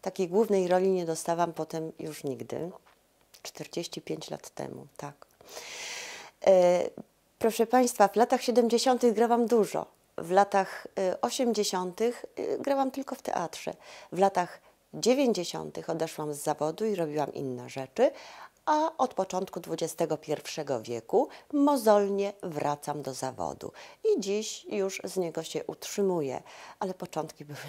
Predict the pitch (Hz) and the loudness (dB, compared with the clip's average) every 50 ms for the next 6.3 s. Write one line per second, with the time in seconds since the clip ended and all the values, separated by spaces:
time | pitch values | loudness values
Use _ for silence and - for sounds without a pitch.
0 | 135 123 120 - _ - - 135 131 131 123 123 120 117 - - 123 - _ - | -12 -14 -16 -16 _ -14 -12 -8 -8 -8 -8 -8 -12 -10 -12 -12 -12 -12 _ -10
1 | - - - - - - - - - 165 _ _ - - - - - - - - | -8 -8 -8 -8 -10 -12 -10 -12 -12 -14 _ _ -20 -18 -18 -16 -18 -18 -18 -20
2 | - - - _ _ - 196 185 185 180 180 180 180 185 202 233 _ _ _ - | -20 -20 -20 _ _ -6 -4 -2 -2 -2 -4 -4 -8 -12 -12 -16 _ _ _ -10
3 | - 254 277 269 254 247 254 240 240 226 - 226 220 220 - - 233 226 - 359 | -6 -4 -2 -2 -2 0 0 0 0 0 -2 -4 -6 -6 -6 -8 -8 -4 -2 -2
4 | 370 302 226 196 - - 220 208 208 - 233 226 226 - 262 269 262 262 254 254 | -2 0 -2 -4 -4 -4 -6 -6 -4 -4 -6 -6 -6 -4 -4 -4 -4 -4 -6 -4
5 | - 262 254 254 254 - _ _ _ _ _ _ _ _ _ 302 262 285 320 277 | -2 -2 -2 -2 -4 -6 _ _ _ _ _ _ _ _ _ -8 4 4 4 4
6 | - - - 151 156 | 4 -2 -4 -4 -4